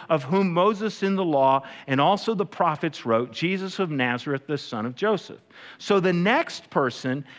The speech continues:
that would be included in the story is Philip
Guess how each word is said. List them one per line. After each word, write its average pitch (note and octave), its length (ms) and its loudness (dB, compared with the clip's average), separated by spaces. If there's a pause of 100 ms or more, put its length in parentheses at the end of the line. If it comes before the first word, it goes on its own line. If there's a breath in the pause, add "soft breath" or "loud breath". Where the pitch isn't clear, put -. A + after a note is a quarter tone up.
that E3+ 140 4
would E3+ 160 0
be F3 140 2
included C4 560 0
in F#3 140 2
the D3+ 80 -2
story D3 800 -2 (380 loud breath)
is D#3+ 180 0
Philip B3+ 640 2